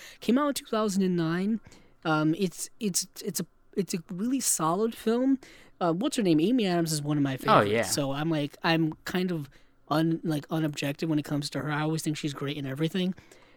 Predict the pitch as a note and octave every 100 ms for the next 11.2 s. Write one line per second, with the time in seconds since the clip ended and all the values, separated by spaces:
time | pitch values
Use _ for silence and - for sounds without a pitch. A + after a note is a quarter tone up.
0 | - D3 - G#3+ D4 F#3 G3 G#3 F3 -
1 | - E3+ D#3 F#2+ F#2 - _ _ _ _
2 | _ _ - - F3 F3+ E3 D#3 - -
3 | D#3 C#3+ C#3+ D3 D#3 D3+ C#3+ C#3 D#3 -
4 | D3+ C#3 - D3+ D3+ D3+ D3 C#3 - -
5 | - - - C#3 C3+ C3+ C3+ - - D3
6 | D#3 D3+ D3+ - D3+ C3+ D3 D#3 D#3 D#3
7 | E3 D#3+ E3+ F#3 - - - - - F3+
8 | D#3+ D#3 A3 F#3 F3+ E3 C#3+ C#3+ D#3 C#3+
9 | - D3 C#3+ C#3 C#3+ E3+ F#3 - D#4 D3
10 | - C3+ C3 C#3+ D3 D3 C3+ D3 D#3+ B2+
11 | G#3